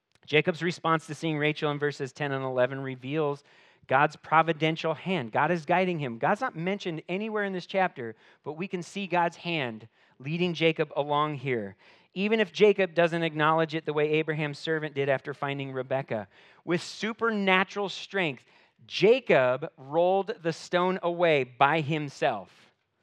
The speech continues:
This stone that took all of the other men together to move. He's pretty excited. In chapter twenty-four, it was his mother Rebekah who watered the servants' camels, but here then it's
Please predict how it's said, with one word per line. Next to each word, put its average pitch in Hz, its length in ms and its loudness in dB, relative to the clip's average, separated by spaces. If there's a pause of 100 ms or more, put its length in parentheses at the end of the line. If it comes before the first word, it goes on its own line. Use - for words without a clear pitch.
(460)
This 170 200 0
stone 170 680 0 (320)
that 165 140 -2
took 175 200 -2
all 180 320 6
of 208 100 0
the 208 160 -4
other 196 220 2
men 190 340 2
together 151 640 4
to 147 160 -8
move. 123 640 -6 (1300)
He's 147 180 -12
pretty 175 280 -2
excited. 135 580 0 (4000)
In - 60 -16
chapter 139 280 -6
twenty-four, 139 460 -6
it 135 60 -8
was 127 100 -12
his 113 160 -12
mother 123 260 -6
Rebekah 120 420 -8
who 117 120 -12
watered 117 340 -8
the 113 80 -16
servants' 110 400 -10
camels, 120 460 -12
but 107 100 -14
here 135 320 -6
then 110 220 -10
it's - 180 -18